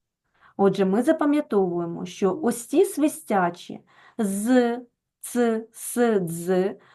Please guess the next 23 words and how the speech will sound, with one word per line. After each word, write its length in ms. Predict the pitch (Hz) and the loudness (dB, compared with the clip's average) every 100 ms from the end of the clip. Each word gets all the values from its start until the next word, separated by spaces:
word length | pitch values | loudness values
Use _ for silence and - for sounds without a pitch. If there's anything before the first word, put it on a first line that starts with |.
| - 208 | -10 0
вони 320 | 262 370 466 | 2 4 0
стають 460 | - 320 320 320 | -2 2 2 2
м'якими 640 | 262 262 262 294 339 339 349 359 | 2 0 0 -2 0 -2 -4 -10
перед 500 | - 220 277 302 - | -6 -2 0 -2 -6
пом'якшеним 800 | - 196 180 220 - 226 214 208 | -6 -4 -2 -4 -6 -6 -2 -2
в. 240 | 165 160 156 - _ _ _ | -2 -6 -8 -14 _ _ _
Тільки 680 | - 302 370 370 339 339 - | 6 8 8 4 2 2 -2
вони, 680 | 214 277 262 226 175 156 - _ _ | 0 2 2 2 -2 -4 -12 _ _
тільки 420 | - 226 214 196 | -4 -4 -2 -4
вони 380 | 180 175 175 294 | -2 0 0 -2
стають 540 | - 208 185 170 - | -4 -2 0 -2 -4
так, 340 | - 170 160 180 | -2 0 0 -2
ось 240 | 180 - | -4 -4
тут 340 | - 185 180 - - - _ | -4 -2 -2 -8 -20 -20 _
ми 180 | 190 185 | 0 0
показуємо 760 | - 175 190 190 175 180 170 165 | 0 -2 2 2 2 -2 -4 -4
пом'якшеність 1040 | 170 175 202 302 - 208 180 170 - - | -4 -2 0 0 -4 -6 -6 -6 -10 -12
в 280 | 165 175 170 | -6 -4 -4
комою 680 | 170 214 196 160 147 160 - _ _ _ _ | -6 -2 0 0 -6 -12 -16 _ _ _ _
і 220 | - 262 | 0 0
записуємо 1000 | 262 269 269 226 190 180 - 160 147 143 | 2 0 0 -2 -2 -4 -8 -6 -6 -8
в 280 | 160 - _ | -12 -16 _
транскрипції 1000 | 185 196 214 - 196 190 180 - - 151 | 0 0 0 -4 -4 -2 -4 -12 -12 -10